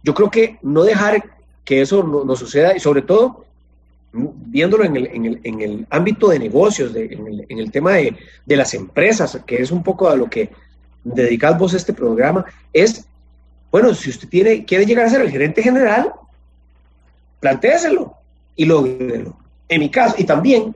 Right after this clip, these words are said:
es-, esto es bien interesante, y también no se frustre si no quiere.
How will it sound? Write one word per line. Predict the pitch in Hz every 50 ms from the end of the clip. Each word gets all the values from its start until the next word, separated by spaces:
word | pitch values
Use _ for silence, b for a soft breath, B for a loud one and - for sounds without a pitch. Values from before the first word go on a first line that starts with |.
| -
es-, | - - - -
esto | - 156 - 202
es | 185
bien | 196 214 208
interesante, | 180 151 143 123 170 214 208 151
y | 120 117
también | - 135 127 143 190 240 285 294 - - _ _ _ _ _ _ _ _ _ _ _ _ _ _ _ -
no | 165 196
se | 202 269
frustre | 196 220 262 269 - -
si | - 226 190
no | 180 226 220
quiere. | - 262 330 349 - 285 - -